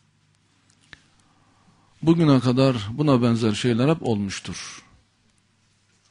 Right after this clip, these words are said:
Bırakın bayanları, erkeklerden gelse ne olur ki? Bir takım güçlü varlıklardan, güçlülerden gelse ne olur ki?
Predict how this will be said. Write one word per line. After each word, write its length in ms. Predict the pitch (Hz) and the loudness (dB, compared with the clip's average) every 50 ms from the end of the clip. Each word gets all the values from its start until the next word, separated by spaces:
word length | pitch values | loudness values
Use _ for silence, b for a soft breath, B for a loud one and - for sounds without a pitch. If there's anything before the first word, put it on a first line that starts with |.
| b b b b b b b b b b b b b b b b _ _ _ _ _ _ _ _ _ _ _ _ - | b b b b b b b b b b b b b b b b _ _ _ _ _ _ _ _ _ _ _ _ -16
Bırakın 540 | 110 123 156 160 147 127 - 127 113 110 110 | 0 2 4 4 4 4 2 0 0 2 4
bayanları, 680 | 117 113 107 107 107 104 107 107 110 139 160 160 139 107 - _ _ _ _ _ _ _ _ _ _ _ _ _ _ - | 4 4 4 2 2 2 2 2 2 2 0 0 -2 -4 -10 _ _ _ _ _ _ _ _ _ _ _ _ _ _ -2
erkeklerden 760 | 120 123 120 - 127 117 - 131 120 120 120 135 151 180 170 | -2 -2 0 0 -2 0 0 0 0 2 2 2 0 2 2
gelse 440 | 143 127 107 98 - 123 107 95 95 | 2 2 0 0 -2 -2 -2 -2 0
ne 100 | 104 107 | 0 0
olur 300 | 101 101 95 95 92 90 | 0 -2 -2 -4 -6 -8
ki? 340 | - - - 92 90 95 - - - - - _ _ _ _ _ b b b b b b b b b b b b b b b b b _ _ 127 | -10 -8 -8 -8 -8 -8 -12 -16 -20 -20 -20 _ _ _ _ _ b b b b b b b b b b b b b b b b b _ _ -6
Bir 140 | 135 139 | -6 -6
takım 480 | 127 - 131 120 - - 131 131 123 113 | -4 -4 -4 -4 -4 -4 -2 -2 -2 -2
güçlü 640 | 113 117 - - - 135 135 123 113 107 104 104 110 | -2 -4 -4 -4 -4 0 0 2 2 0 -2 -2 -2
varlıklardan, 840 | 120 120 120 120 120 117 113 - 120 113 113 113 107 120 120 113 110 | -2 -2 -2 -2 -4 -4 -4 -2 -2 -2 -2 -2 0 0 0 0 0
güçlülerden 760 | 107 104 113 101 - - 123 113 110 110 110 110 127 135 151 | 0 0 -2 -2 0 0 0 2 2 2 2 2 0 0 0
gelse 500 | 151 135 127 107 101 - - 101 98 98 | 0 0 -2 -2 -4 -4 -6 -4 -4 -2
ne 60 | 107 | -2
olur 320 | 107 104 98 95 95 95 | -2 -2 -4 -4 -6 -8
ki? 360 | - - - 98 92 87 90 | -10 -8 -6 -6 -6 -6 -8